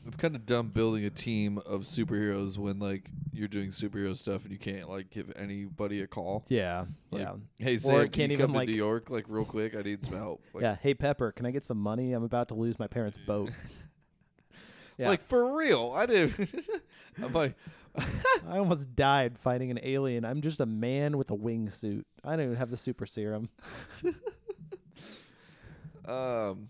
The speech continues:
Speaker 2: But that's kinda, like, the issue with M C U in general is, like, you have to always explain where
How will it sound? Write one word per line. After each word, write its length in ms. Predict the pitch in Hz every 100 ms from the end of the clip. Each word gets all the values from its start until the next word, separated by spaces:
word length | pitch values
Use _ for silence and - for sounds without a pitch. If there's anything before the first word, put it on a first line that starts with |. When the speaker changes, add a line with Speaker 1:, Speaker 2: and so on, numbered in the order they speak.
| -
Speaker 2:
But 100 | 139
that's 200 | 147 151
kinda, 200 | 170 156
like, 180 | 147 135
the 240 | 139 123 143
issue 360 | 139 - 123
with 200 | 110 107 - - _ _ -
M 160 | 131
C 180 | 117 123
U 300 | 120 123 117
in 160 | 110 107
general 480 | 123 127 113 104
is, 140 | 110 104
like, 280 | 101 98 113
you 80 |
have 260 | 107 113 -
to 140 | 113
always 380 | - 110 117 110
explain 640 | 104 - - 113 110 107
where 380 | 104 107 110 110